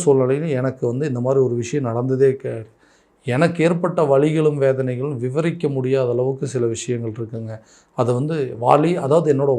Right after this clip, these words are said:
வார்த்தையால அதை வந்து சொல்லவே முடியாதுங்க. எப்படியெல்லாம் வாழ்ந்த மனுஷங்க, எப்படி இருந்தாரு, பார்க்கறதுக்கே ஆளு ரொம்ப கம்பீரமா எல்லாத்தையுமே பா-, சூப்பரா பண்ணிட்டு இருந்தாரு. இன்னைக்கு இவருக்கா இந்த மாதிரி ஒரு நிலை? எல்லாத்தையுமே இழந்துட்டாரு. திடீர்னு பாருங்க, அவங்க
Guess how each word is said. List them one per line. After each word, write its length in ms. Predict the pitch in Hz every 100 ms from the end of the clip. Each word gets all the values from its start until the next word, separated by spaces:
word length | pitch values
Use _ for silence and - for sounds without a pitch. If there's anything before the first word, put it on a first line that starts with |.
| 123
வார்த்தையால 540 | 160 208 202 170 175
அதை 100 | 147 131
வந்து 140 | 127 143
சொல்லவே 340 | 131 147 156
முடியாதுங்க. 560 | 143 123 127 120 117 113 _ _ _ -
எப்படியெல்லாம் 720 | 143 147 - 226 202 170 190
வாழ்ந்த 260 | 151 151 147
மனுஷங்க, 500 | 139 135 135 139 127 123
எப்படி 240 | 120 160 165
இருந்தாரு, 360 | 143 151 143 123 123
பார்க்கறதுக்கே 560 | 131 139 135 123 131 139
ஆளு 220 | 131 131
ரொம்ப 180 | 127 135 123
கம்பீரமா 480 | 127 131 127 123 131 123
எல்லாத்தையுமே 440 | 135 156 160 156 139
பா-, 160 | 135 127
சூப்பரா 320 | - 143 156 147
பண்ணிட்டு 260 | 131 127 120
இருந்தாரு. 220 | 120 113 - - - -
இன்னைக்கு 340 | 170 240 202 190
இவருக்கா 340 | 180 233 226 202
இந்த 140 | 175 156
மாதிரி 220 | 160 165
ஒரு 160 | 151 139
நிலை? 280 | 127 131 131 120 - _ 147
எல்லாத்தையுமே 540 | 160 226 240 233 220 185
இழந்துட்டாரு. 480 | 165 160 156 143 131
திடீர்னு 460 | 139 160 180 180
பாருங்க, 340 | 160 156 139 131
அவங்க 180 | 127 123